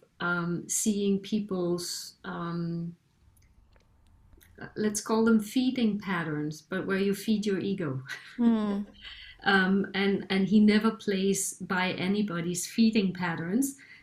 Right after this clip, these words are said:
Speaker 1: And when I met him, which is now seven years ago, um, that was really annoying. He didn't <laughs> buy into my feeding patterns either. <laughs> He just don't dance to that tune. <laughs>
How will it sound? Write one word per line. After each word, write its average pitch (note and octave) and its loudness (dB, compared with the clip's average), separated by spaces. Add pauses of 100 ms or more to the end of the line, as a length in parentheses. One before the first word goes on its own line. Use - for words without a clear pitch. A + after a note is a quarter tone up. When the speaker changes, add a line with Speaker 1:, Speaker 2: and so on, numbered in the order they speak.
Speaker 1:
And F#3 -4
when G3 4
I F#3+ 2
met F#3+ 4
him, G3 0
which F3 -6
is G3 0
now F3 0
seven F3+ 0
years G3 4
ago, E3+ -2 (460)
um, F#3+ 2 (760)
that D#4 -2
was F#4+ 0
really F4 4
annoying. E4+ 6
He D4+ 6
didn't E4+ 6 (140)
<laughs> G4+ 12
buy E4+ 12
into E4+ 10
my E4 12 (120)
feeding F4 12
patterns F4 10
either. E4 10
<laughs> - -4 (840)
He G4 12
just D#4+ 2
don't C4 4
dance C#4+ 4
to C#4+ 4
that A3+ 2
tune. C4 6
<laughs> D4+ -4